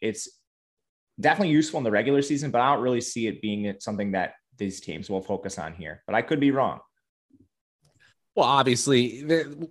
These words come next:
Speaker 2: we're talking about range of outcomes here, obviously, but there, I think that is solid analysis here. I was looking at the stats,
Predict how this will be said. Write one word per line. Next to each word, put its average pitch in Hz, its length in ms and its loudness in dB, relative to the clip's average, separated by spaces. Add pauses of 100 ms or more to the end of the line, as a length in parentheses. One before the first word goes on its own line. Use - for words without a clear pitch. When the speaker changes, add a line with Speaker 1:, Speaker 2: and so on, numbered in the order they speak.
Speaker 2:
we're 170 120 6
talking 170 240 6
about 127 180 6
range 117 220 6
of 95 80 0
outcomes 82 400 -2
here, 90 200 0
obviously, 101 480 2
but 110 300 2
there, 131 360 2
I 117 120 -4
think 143 180 0
that 110 200 4
is 101 280 2
solid 98 380 4
analysis 90 520 0
here. 92 220 -2
I 113 80 2
was 220 140 -4
looking 139 160 0
at 95 80 -6
the - 60 -8
stats, - 540 -2